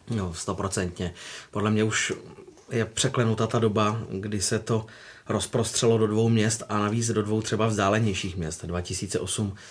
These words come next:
Ostrava, Praha. Ale byla jiná doba, v pořádku, všechno to tenkrát perfektně fungovalo.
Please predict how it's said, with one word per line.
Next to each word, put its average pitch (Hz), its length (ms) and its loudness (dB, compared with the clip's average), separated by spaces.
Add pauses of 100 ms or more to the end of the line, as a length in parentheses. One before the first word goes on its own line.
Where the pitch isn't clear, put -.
Ostrava, 104 400 0
Praha. 107 280 2
Ale 165 140 10
byla 180 180 12
jiná 165 220 8
doba, 123 240 6
v - 60 -2
pořádku, 131 460 2
všechno 131 260 4
to 113 80 -2
tenkrát 120 340 2
perfektně 117 400 2
fungovalo. 110 520 2